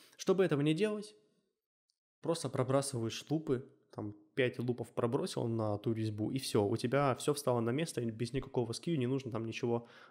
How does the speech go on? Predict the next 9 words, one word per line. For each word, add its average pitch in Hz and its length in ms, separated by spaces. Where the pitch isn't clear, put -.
рисовать, 120 460
красить. - 440
Вот. 123 400
А, 135 380
то 131 140
есть 180 200
skew 262 280
это - 120
так, - 380